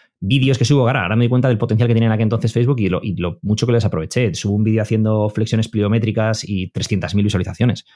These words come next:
O sea, cosas absolutamente, subo un vídeo de una triserie de bíceps, de tríceps, no sé qué, ciento cincuenta mil visualizaciones. O sea, era todo así, ¿no? Total, que me planto el año siguiente con algunas fricciones con, con el jefe por alguna serie de cosas, con esa idea en la cabeza del entrenamiento online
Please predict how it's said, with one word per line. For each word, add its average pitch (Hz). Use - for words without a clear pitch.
O -
sea, -
cosas 131
absolutamente, 120
subo 123
un 123
vídeo 127
de 123
una 123
triserie 123
de 117
bíceps, 123
de 117
tríceps, 120
no 117
sé 110
qué, 120
ciento 117
cincuenta 104
mil 98
visualizaciones. 98
O -
sea, 120
era 117
todo 131
así, 107
¿no? 85
Total, 147
que 113
me 117
planto 156
el -
año 180
siguiente 226
con 113
algunas 131
fricciones 160
con, 143
con 143
el 139
jefe 175
por 110
alguna 113
serie 131
de 131
cosas, 208
con 117
esa 147
idea 151
en 147
la 139
cabeza 151
del 98
entrenamiento 104
online 190